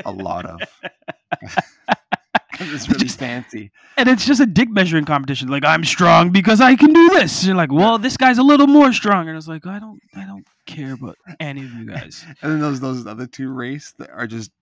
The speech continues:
Speaker 1: talking about how much the, the, the, the one wraith is losing his mind. <laughs> They're just, they're just,
Speaker 2: <laughs>
Speaker 1: they're, it's like, it's like pages of, it's like, man, okay, like,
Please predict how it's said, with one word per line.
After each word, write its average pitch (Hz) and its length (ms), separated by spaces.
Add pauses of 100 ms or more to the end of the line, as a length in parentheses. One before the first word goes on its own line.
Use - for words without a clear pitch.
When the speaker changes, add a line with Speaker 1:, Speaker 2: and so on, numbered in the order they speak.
Speaker 1:
talking 113 340
about 110 200
how 107 220
much 104 420 (480)
the, 110 280 (120)
the, 107 260
the, 107 240 (200)
the 117 100
one 110 260
wraith 120 240
is - 140
losing 110 340
his 104 140
mind. 104 280
<laughs> - 40 (220)
They're 160 180
just, 880 400
they're 277 160
just, - 160
Speaker 2:
<laughs> - 400
Speaker 1:
they're, 143 160 (540)
it's - 140
like, 170 220
it's 135 380
like 127 240
pages 120 480
of, 120 160
it's - 160
like, 143 100
man, 160 360 (500)
okay, 135 360
like, 110 220